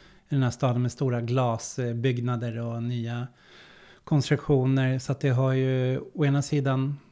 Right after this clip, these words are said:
det får ju fin-, sin effekt för markpriserna och det har också skapats liksom som,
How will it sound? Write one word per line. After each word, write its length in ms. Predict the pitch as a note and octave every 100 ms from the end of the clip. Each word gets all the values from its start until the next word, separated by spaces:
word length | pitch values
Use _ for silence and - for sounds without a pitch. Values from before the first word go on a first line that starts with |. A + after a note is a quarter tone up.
| _ _
det 220 | D3 C#3
får 200 | C#3 C#3+
ju 60 | C3
fin-, 400 | - - D3 D#3+
sin 260 | - D3+ D3+
effekt 280 | D3 D3
för 100 | -
markpriserna 840 | D3 D3 C3+ - D3+ C#3+ D#3+ D3 D3+
och 140 | E3+
det 80 | D3
har 160 | C3 C#3
också 260 | A#2 -
skapats 640 | - C#3+ A#2 - B2 A#2 -
liksom 300 | A#2+ B2+ B2
som, 360 | C#3 A2+ A2+